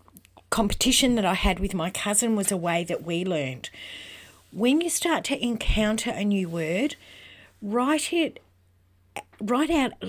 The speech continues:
a definition, but do it in your own words and write one or more sentences using the new words in a context that would, you would actually use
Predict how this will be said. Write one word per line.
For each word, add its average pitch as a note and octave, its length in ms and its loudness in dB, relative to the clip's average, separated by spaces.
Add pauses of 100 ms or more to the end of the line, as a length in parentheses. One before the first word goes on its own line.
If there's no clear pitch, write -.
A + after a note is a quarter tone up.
(200)
a G#3 80 0
definition, G3 1000 0 (520)
but - 220 -4
do D#4 220 4
it F4+ 200 -4
in B3 160 2
your A3+ 280 2
own G#3+ 420 6
words F3+ 800 4
and G3 280 -2
write A#3 300 -2
one A3 280 0
or A3+ 100 2
more G3 200 2
sentences F#3+ 840 2
using A3+ 560 2
the C4 100 4
new G#3 280 4
words C#3+ 480 0
in F#3 180 -2
a D#3+ 80 -4
context - 840 -2 (400)
that A3 160 2
would, F#3 280 2
you A#3 220 2
would A#3 240 0
actually F#3+ 460 -2
use F3 480 0